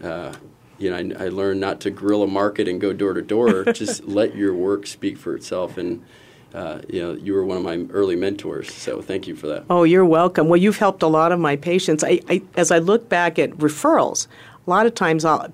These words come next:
Speaker 2: the best advertising is word of mouth. You know, one happy patient will tell a lot, but of course, you know, if anyone's negative and one bad outcome, they tell fifteen other people. But it's, y-, you know, we look back at the business model is knowing what quality, what services you offer,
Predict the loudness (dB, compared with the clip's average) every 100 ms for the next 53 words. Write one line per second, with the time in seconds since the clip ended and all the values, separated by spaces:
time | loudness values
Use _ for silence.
0 | -16 -4 -4 2 2 2 0 -2 0 0
1 | 2 0 2 2 2 2 0 0 0 2
2 | 2 0 -2 -4 -20 -20 -8 2 4 6
3 | 6 4 4 0 2 0 2 2 0 -2
4 | -2 -2 2 4 4 2 2 -2 2 2
5 | 4 2 4 4 4 2 -6 -16 2 4
6 | 6 6 4 4 4 6 4 4 2 2
7 | 4 4 2 2 2 0 -2 -2 0 0
8 | 0 0 2 -2 0 -2 0 -2 -4 -4
9 | -4 -2 -2 -6 -6 -20 -20 0 4 4
10 | 2 -6 _ -8 -2 0 2 2 0 4
11 | 2 4 0 0 -2 0 4 4 4 0
12 | 2 2 2 2 2 2 4 2 2 4
13 | 4 4 0 0 0 0 0 4 6 6
14 | 4 0 2 2 2 0 0 2 4 2
15 | 0 -2 -4